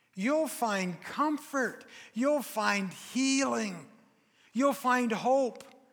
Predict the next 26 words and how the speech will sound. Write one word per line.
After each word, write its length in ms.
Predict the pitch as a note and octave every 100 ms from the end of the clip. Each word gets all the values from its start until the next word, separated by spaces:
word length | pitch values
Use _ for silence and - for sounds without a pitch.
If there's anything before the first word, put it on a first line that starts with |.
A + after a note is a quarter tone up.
| _ _ -
Those 280 | C4+ D#4 -
things 200 | C#4 A#3+
are 120 | A3+
not 420 | A3 B3 C4+ -
found 460 | - B3 C4 C4 A3
in 120 | G3+
religious 600 | G3 G3 A#3+ A3 A3 G3+
experiences. 880 | E3+ - G3+ G3 F#3+ F3+ - D#3 C3+ - -
They're 120 | G#3+
found 360 | - A#3 A#3+ A3
in 100 | G3
the 100 | E3+
presence 720 | - - A#3 A#3+ G#3+ G3+ G3+
of 140 | F#3
a 80 | F3
personal, 680 | - - B3+ A#3+ A3+ F3+ - - -
intimate 400 | B3 B3 A#3 G#3
relationship 800 | G3 F3+ G#3+ B3+ E3+ G3+ G3+ - - F#3+
with 160 | D#3+
Jesus 460 | B2 G3+ F#3 D#3 D3
Christ. 680 | - D#3 F3+ - - - - _ _ _ _ _ _ _ _ _ _ _ _ _ _ _ _ _ - _ -
I 100 | -
want 120 | E3
to 60 | D3+
read 300 | D#3 D#3+ C#3
you 220 | C#3+ C3+